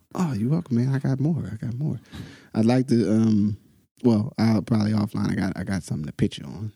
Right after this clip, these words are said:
an idea, and maybe we can, we can talk more regularly and, um,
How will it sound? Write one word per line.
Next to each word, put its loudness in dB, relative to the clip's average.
an -10
idea, -14
and -14
maybe -14
we -4
can, -10
we -12
can -16
talk -4
more -10
regularly -10
and, -12
um, -18